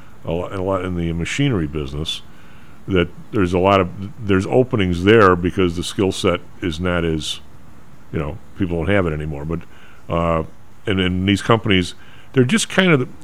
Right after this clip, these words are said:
they're sort of the, I mean, I'm not into big companies that much, uh, Kevin, but some companies, you know, you gotta be big to build railroad cars and stuff, but, uh, they don't seem to have, I mean, his company's got sixty people,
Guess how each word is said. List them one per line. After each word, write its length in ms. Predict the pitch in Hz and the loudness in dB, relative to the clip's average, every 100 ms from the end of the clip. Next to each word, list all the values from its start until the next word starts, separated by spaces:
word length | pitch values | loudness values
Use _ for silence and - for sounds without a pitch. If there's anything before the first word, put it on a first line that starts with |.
| 170 | -6
they're 120 | 151 | -2
sort 240 | - 208 220 | 2 2 4
of 40 | |
the, 320 | 123 110 135 | 6 4 2
I 40 | 135 | -2
mean, 160 | 143 | -2
I'm 180 | 135 139 | -2 0
not 160 | 170 143 | 2 4
into 160 | 143 | 4
big 240 | 104 117 117 | 4 2 2
companies 420 | 113 107 131 117 | 0 0 0 0
that 80 | 127 | 0
much, 280 | 127 117 - 113 | -2 -4 -8 -6
uh, 240 | 113 113 98 | -4 -4 -2
Kevin, 260 | 113 123 | -2 0
but 140 | 104 - | -2 0
some 180 | 107 | 0
companies, 300 | 98 104 87 | -2 -4 -2
you 60 | 90 | -2
know, 40 | |
you 60 | 78 | -2
gotta 120 | 87 | -2
be 60 | 76 | -2
big 260 | 78 85 80 | -2 -2 -2
to 60 | |
build 200 | 80 82 | -6 -2
railroad 320 | 85 104 80 | 0 0 0
cars 260 | - 78 73 | -4 -6 -6
and 80 | 80 | -6
stuff, 180 | 85 85 | -6 -4
but, 120 | 80 - - - - - - | -6 -8 -14 -16 -16 -12 0
uh, 280 | 95 92 90 - - - - - - - - | 4 4 2 -6 -14 -14 -16 -14 -14 -8 2
they 120 | 160 | 4
don't 180 | 220 170 | 4 0
seem 280 | - 135 120 | 2 2 4
to 80 | |
have, 140 | 113 107 | 4 4
I 40 | |
mean, 80 | 98 | 4
his 160 | 135 - | 4 4
company's 400 | 107 98 92 - | 2 2 0 2
got 180 | 87 | 0
sixty 320 | - 98 - 85 | 0 -4 -4 -6
people, 380 | 80 78 - | -6 -6 -10